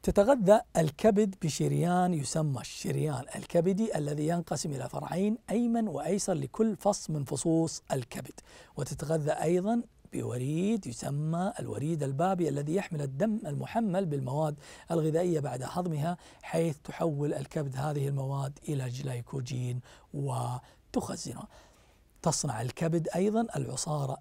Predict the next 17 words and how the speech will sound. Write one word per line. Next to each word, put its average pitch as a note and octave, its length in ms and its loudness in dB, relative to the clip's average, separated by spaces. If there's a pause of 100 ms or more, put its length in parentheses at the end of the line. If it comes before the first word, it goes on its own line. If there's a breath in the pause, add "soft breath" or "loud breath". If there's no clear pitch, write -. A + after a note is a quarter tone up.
المرارية D3 680 2
التي D3+ 360 -2
تمر D#3+ 360 -2
إلى C#3+ 160 -2
الحوصلة F3+ 680 0
المرارية، D3 720 -2 (260 loud breath)
حيث D#3+ 260 -2
تخزنها D3+ 480 0
في C3+ 60 -4
الحوصلة D3 360 -2
المرارية C#3+ 500 0
وتركزها، D#3 1000 -2
وتتخلص D3 580 -2
الكبد C#3+ 340 -4
أيضا D3 280 0
من C3+ 160 -2
السموم E3 520 2